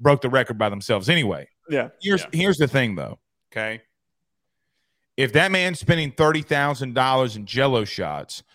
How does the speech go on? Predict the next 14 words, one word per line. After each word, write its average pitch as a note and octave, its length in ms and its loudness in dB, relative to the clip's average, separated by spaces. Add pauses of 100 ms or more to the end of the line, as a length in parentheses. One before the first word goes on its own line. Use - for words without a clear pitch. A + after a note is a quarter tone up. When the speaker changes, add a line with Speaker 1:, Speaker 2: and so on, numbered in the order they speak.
(160)
Speaker 1:
what A#2 240 0
do F#3 60 -2
you F3+ 120 0
think D#3+ 220 -4
he's D3+ 180 -6
doing D3 240 -2
behind C3 300 0
the A#2 40 -6
scenes A#2+ 340 -10
in G#2+ 120 -8
N G#2+ 100 -4
I F#2 240 -4
L? E2 300 -10 (1160)
Okay? C3 420 0